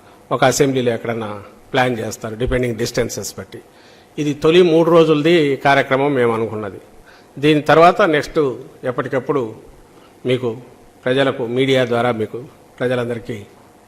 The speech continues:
మా షెడ్యూల్, జగన్మోహన్ రెడ్డి గారి షెడ్యూల్, ఆ, పంపుతాం. ఆయన ఇంకా ప్రతి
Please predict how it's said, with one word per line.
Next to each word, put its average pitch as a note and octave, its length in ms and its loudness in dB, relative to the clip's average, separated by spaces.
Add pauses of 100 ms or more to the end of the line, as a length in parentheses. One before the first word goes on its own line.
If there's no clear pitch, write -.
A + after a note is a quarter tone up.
(120)
మా A2 140 -10
షెడ్యూల్, A#2+ 400 -2 (440)
జగన్మోహన్ B2 340 -2
రెడ్డి G#2+ 160 -8
గారి G#2 220 -10
షెడ్యూల్, G#2+ 420 -8 (760)
ఆ, G#2+ 340 -6
పంపుతాం. A#2+ 360 -2
ఆయన C#3+ 440 2 (400)
ఇంకా C3 120 0
ప్రతి C3 320 -4